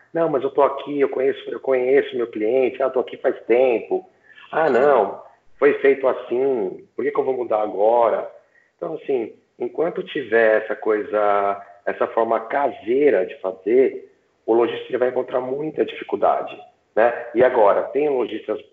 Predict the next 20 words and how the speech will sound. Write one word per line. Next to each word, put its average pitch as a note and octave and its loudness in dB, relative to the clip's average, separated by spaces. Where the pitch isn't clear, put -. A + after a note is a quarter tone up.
maiores F#2+ 2
que G#2 -6
têm B2+ 0
todos C#3+ 0
esses F#2 -4
dados, A#2+ 2
mas B2+ 0
também C3+ -4
não C3+ -4
conseguem C3+ -4
ler C#3 4
esses - -8
dados, F#2 -2
não A#2 0
sabem C#3+ 2
o C#3 2
que - -4
fazer C3+ 2
com G2 -4
eles. F2 -2